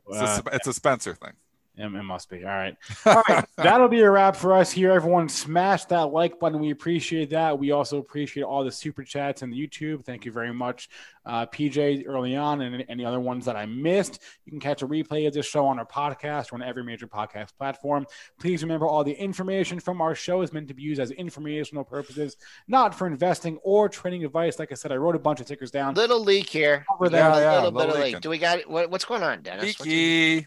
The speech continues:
Speaker 2: I,
Speaker 3: what
Speaker 2: I've
Speaker 3: did
Speaker 2: been,
Speaker 3: you
Speaker 2: I've
Speaker 3: do?
Speaker 2: been watching. Typically, you see a, a, a news deluge at nine A M, but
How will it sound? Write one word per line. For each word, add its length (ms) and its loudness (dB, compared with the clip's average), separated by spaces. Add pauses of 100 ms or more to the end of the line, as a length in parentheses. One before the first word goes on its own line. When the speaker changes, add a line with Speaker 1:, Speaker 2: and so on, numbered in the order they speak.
Speaker 2:
I, 60 -4
Speaker 3:
what 120 0
Speaker 2:
I've 80 4
Speaker 3:
did 100 -2
Speaker 2:
been, 80 2
Speaker 3:
you 100 0
Speaker 2:
I've 200 4
Speaker 3:
do? 80 2
Speaker 2:
been 80 -6
watching. 180 6 (640)
Typically, 320 -4
you 80 0
see 240 -2
a, 180 2
a, 400 -6 (200)
a 100 -4
news 480 -2 (220)
deluge 460 0
at 100 -4
nine 260 -4
A 140 -6
M, 240 -4
but 160 -12